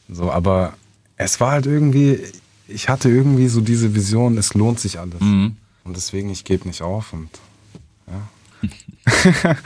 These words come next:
Speaker 2: Würdest du's noch mal machen mit Berlin? Diese Hals-über-Kopf-Aktion?
Speaker 1: Ja, ich schon. Ich
Speaker 2: Ja.
Speaker 1: glaub schon. Auf jeden
Speaker 2: Trotz
Speaker 1: Fall.
Speaker 2: dem Struggle, trotz im März
Speaker 1: Ja.
Speaker 2: im Schlafsack pennen?
Speaker 1: Ja, auf jeden Fall.
Speaker 2: Okay. Hast du, hast du in der Zeit viel gearbeitet, so Songwriting-mäßig?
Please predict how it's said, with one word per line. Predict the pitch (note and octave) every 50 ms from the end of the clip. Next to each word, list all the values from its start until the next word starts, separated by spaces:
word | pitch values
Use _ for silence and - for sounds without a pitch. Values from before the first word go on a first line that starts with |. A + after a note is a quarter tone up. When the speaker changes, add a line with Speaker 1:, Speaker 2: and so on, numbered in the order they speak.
| - - G#3 G3+ G3 F#3 F3+ E3+ - - - - - - -
Speaker 2:
Würdest | - G2 B2 D3+ G3 G3+ -
du's | F#3 C#3 -
noch | B2+ C#3 D#3+
mal | F#3+ G3 F#3+
machen | F#3 F#3 F#3+ G3 F#3
mit | F3 F3 -
Berlin? | F3 E3+ E3 F3 F#3 F#3+ G3 - _ _ _ _ _ _ -
Diese | G#2+ G#2 A#2 A#2
Hals-über-Kopf-Aktion? | B2+ B2+ A#2+ - C3 A2+ G#2 A#2+ C#3 A#2 - B2+ A#2+ - - B2 B2 C3 C#3 C3+ - _ _ _ _ _ _ - A2
Speaker 1:
Ja, | F#2+ F2+ E2 E2
ich | D#2+ -
schon. | - E2+ F2 F2+ F2+ F2+ _ _ _ _ _
Ich | - F2
Speaker 2:
Ja. | F#2
Speaker 1:
glaub | G#2 G2+ F2+ -
schon. | - F2 E2 E2 - - _
Auf | _ - -
jeden | - E2 E2+
Speaker 2:
Trotz | G#2+ A#2 B2 F2
Speaker 1:
Fall. | - - A#2 A#2+
Speaker 2:
dem | B2
Struggle, | B2 - - A#2+ A#2 A2+ A2 G2+
trotz | - - A2 A2+ A2+ -
im | - G2 F#2+ F#2+
März | G2 G2+ G#2 G2+ -
Speaker 1:
Ja. | F2+
Speaker 2:
im | F#2
Schlafsack | - - G2 G2 G2 - - F#2 -
pennen? | - F#2 F2+ F#2+ G2+ - - _ - -
Speaker 1:
Ja, | E2 D#2+
auf | - - _ - - _ _ _ _ _ -
jeden | F2+ E2+ E2+
Fall. | E2+ - E2+ E2+ E2 E2 - _ _ _ _ _ _ F#2+
Speaker 2:
Okay. | F2 - - E2+ - -
Hast | - G2+ A2 A2 C#3+
du, | C3 A#2
hast | G#2+ A2 -
du | C3
in | A#2
der | A2+ G2+
Zeit | - A#2 G#2+ G2
viel | - - B2
gearbeitet, | C3+ C#3 A#2 C3+ D3 D#3+ D3+ D#3 E3 C#3 -
so | C3+ C3
Songwriting-mäßig? | B2 - C#3 C3 C3 C3 C3 B2+ B2 C3 C3 C3 C3+ C3+ C3+ C3 - -